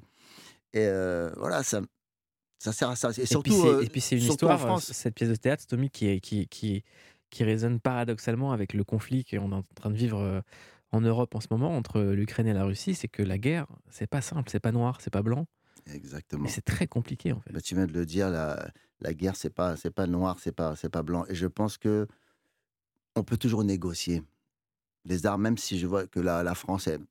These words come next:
Speaker 1: elle fournit des armes, elle aide l'Ukraine, c'est bien.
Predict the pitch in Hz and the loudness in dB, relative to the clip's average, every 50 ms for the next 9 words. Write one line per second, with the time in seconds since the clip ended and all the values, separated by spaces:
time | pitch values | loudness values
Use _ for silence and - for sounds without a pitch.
0 | _ - - 85 - - - 92 95 92 85 78 85 - - 90 92 87 87 90 | _ -10 -10 -8 -8 -6 -2 0 0 0 0 -2 -6 -4 -2 -2 0 0 -2 -2
1 | 85 - 87 80 82 87 85 78 85 82 78 82 - - - 90 87 85 85 80 | -4 -4 -4 -2 -2 -2 -2 -2 -2 -4 -4 -6 -10 -6 -4 -4 -2 -2 -4 -6
2 | - - - 95 90 87 104 101 | -8 -4 -4 -2 0 0 0 0